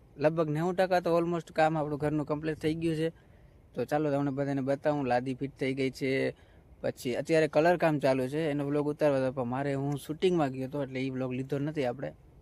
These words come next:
આજે જોઈએ કે આપણું ક્યાં પહોંચ્યું કામ. તો ચાલો હવે સીધા ઘરે મળીએ.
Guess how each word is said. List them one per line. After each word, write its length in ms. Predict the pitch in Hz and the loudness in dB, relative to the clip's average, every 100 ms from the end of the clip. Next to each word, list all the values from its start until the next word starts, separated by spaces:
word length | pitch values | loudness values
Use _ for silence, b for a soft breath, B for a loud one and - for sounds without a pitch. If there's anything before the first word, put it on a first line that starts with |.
| - | -2
આજે 240 | 143 160 147 | 4 4 4
જોઈએ 260 | 135 131 | 0 0
કે 100 | 113 | 0
આપણું 260 | 113 131 165 - - - | -2 -2 -8 -12 -20 -2
ક્યાં 200 | 175 147 | 2 2
પહોંચ્યું 340 | 110 110 - | 0 -6 -6
કામ. 200 | - 104 107 - - - | -12 -12 -14 -20 -20 -20
તો 80 | 160 | 0
ચાલો 280 | 143 143 | 2 4
હવે 100 | 113 | 2
સીધા 320 | 117 120 165 185 - - | -2 0 0 0 -12 -2
ઘરે 200 | 160 160 | 4 4
મળીએ. 440 | 117 110 110 107 | 2 -4 -8 -10